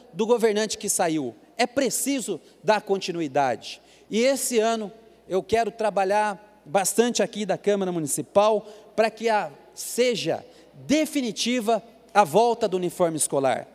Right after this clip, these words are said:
As nossas crianças, eu andei por todas as escolas da nossa cidade, conversei com pais, mães, que clamam a volta da distribuição dos uniformes escolares. E agora, no início do ano letivo, é o momento adequado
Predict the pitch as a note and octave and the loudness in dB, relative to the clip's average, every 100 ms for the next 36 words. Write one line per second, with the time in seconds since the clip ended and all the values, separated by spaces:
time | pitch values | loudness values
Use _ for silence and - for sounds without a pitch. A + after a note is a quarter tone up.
0 | - - - F3 E3 B3+ B3+ A#3 - G3 | -20 -14 -4 -2 0 0 0 -2 0 0
1 | G3+ B3 A#3+ A3 - - - - G3+ A3+ | 0 0 -2 -2 -4 -6 -12 0 2 2
2 | A3 B3 - A3+ - C4 A#3 G#3+ F#3 - | 2 0 0 -2 2 0 0 -4 -4 0
3 | G#3+ G#3+ F#3+ - - - - G3 G3+ - | 2 2 0 -4 -10 -12 0 2 2 0
4 | F3 D3+ E3+ A3 G3 - G3 G3+ A3 G3 | -2 -2 2 2 0 -4 -4 -2 -2 -4
5 | F3+ - G#3 G#3+ G3+ D#3 E3 G#3+ B3 A3 | -8 -2 0 2 -2 -4 -4 -2 -2 -4
6 | - - - - - C#4 - G#3+ A#3+ C#4 | -6 -10 -20 -20 -6 -6 -2 0 2 2
7 | C4 B3+ - - - G3+ D3+ G3+ B3 B3 | -2 -6 -10 -20 -4 -4 0 2 2 0
8 | A#3 F3+ A3 F#3 A#3 G3+ E3+ - G#3+ G#3 | -4 -4 -6 -4 -6 -4 -2 0 -2 -2
9 | - - E3+ G3+ F#3+ - F#3+ F3 F3 - | -12 -10 -6 -4 -4 -2 -4 -4 -8 -4
10 | E3 C3+ A2+ - - - - - B3+ G#3+ | 0 0 0 -2 -6 -6 -12 -2 0 2
11 | C4+ C4 B3 A#3 A#3+ - G#3 G3+ F3 C#3 | 2 2 -2 -4 -4 -2 -2 -2 -4 -4
12 | G#3 C4 B3 - - - B3+ C4+ B3 A#3+ | -2 -4 -4 -10 -18 -2 -2 0 -2 -2
13 | C4 C4 B3 A#3 G#3 G3+ E3 A#2 | -4 -2 -2 0 2 2 0 -6